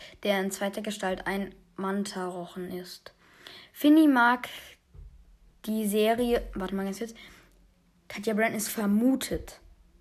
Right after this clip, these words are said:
Ich meine, sie hat das Buch geschrieben, da, da ist es ja eigentlich, da kann sie eigentlich auch sagen, so, es ist so. Aber wieso vermutet? Ich meine, sie hat das Buch geschrieben. Verstehe ich nicht.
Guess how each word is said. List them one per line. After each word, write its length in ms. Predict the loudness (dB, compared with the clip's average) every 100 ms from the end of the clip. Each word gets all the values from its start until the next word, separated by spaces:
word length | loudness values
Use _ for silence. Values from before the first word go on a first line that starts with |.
| _
Ich 140 | -6
meine, 200 | -2 0
sie 120 | 0 -2
hat 100 | -2
das 120 | -6
Buch 200 | -8 -8
geschrieben, 460 | -8 0 2 2
da, 360 | 2 0 0 -4 _ _ _ _ _ -14
da 100 | -4
ist 120 | -4 -4
es 120 | -2
ja 140 | 2
eigentlich, 360 | 2 0 -4 -12 -20 -20 -20 -20 -20 -20 _ _ _ -4
da 220 | 0 0 -2 -6
kann 180 | -4 -2
sie 140 | 0
eigentlich 240 | 0 -2
auch 100 | -4
sagen, 360 | 0 0 0 -2
so, 260 | -2 -2 -4 -10 -20 _
es 140 | -12 -4
ist 320 | -2 -2 -6
so. 260 | -4 -4 -6 _ _ _ _ _ _
Aber 140 | -8 -4
wieso 160 | -4
vermutet? 680 | -4 -4 0 0 0 -4 -8
Ich 100 | -8
meine, 180 | -6 -4
sie 100 | -4
hat 120 | -4
das 100 | -10
Buch 200 | -12 -10
geschrieben. 600 | -10 -6 -4 -2 -4 -8 -20 -20 -20 -20 _ _ -20 -20 -20 -20
Verstehe 240 | -14 -8 -6
ich 80 | -4
nicht. 220 | -8